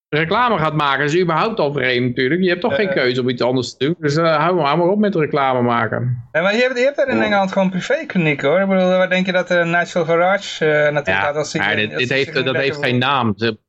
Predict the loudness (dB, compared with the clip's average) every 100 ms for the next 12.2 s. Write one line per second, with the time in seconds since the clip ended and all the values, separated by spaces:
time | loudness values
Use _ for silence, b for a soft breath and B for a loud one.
0 | _ -2 -2 -4 -8 -2 0 0 -4 -10
1 | -6 -2 0 2 2 0 0 0 0 0
2 | 0 0 0 -2 0 0 0 0 2 2
3 | 0 0 0 -2 0 0 -2 -2 -4 -2
4 | -2 -2 -2 -2 0 0 -2 -2 -2 0
5 | 0 0 0 0 0 0 0 0 0 0
6 | -2 -6 -8 -4 -4 -2 -2 0 0 2
7 | 2 0 -2 -2 0 -2 -6 -18 _ _
8 | -2 0 0 0 0 0 0 0 0 0
9 | 0 0 0 0 0 -2 -2 0 0 2
10 | 2 0 -2 -2 -2 -2 -4 -4 -2 0
11 | 0 0 0 2 2 2 2 4 2 0
12 | -2